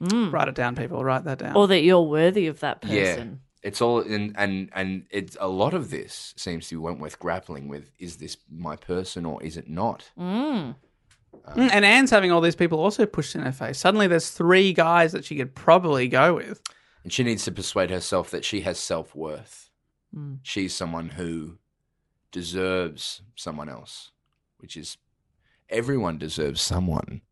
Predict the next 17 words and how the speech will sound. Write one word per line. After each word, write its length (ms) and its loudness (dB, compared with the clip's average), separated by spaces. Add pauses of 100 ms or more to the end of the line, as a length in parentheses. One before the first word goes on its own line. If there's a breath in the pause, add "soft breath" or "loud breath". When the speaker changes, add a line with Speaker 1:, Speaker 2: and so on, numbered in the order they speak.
(160)
Speaker 1:
Mm-hmm. 1300 -14
Speaker 3:
Even 360 4
you, 320 4
listener. 560 -4 (1300)
Speaker 1:
To 80 -6
quote 240 2
the 120 2
Speaker 3:
Even 100 2
Speaker 1:
Blues 340 6
Speaker 3:
you. 60 -4
Speaker 1:
Brothers, 680 0
Speaker 3:
<laughs> 40 -2
Speaker 1:
everybody 920 0 (540)
needs 320 -2
somebody 560 -2
to 80 -8
love. 480 -6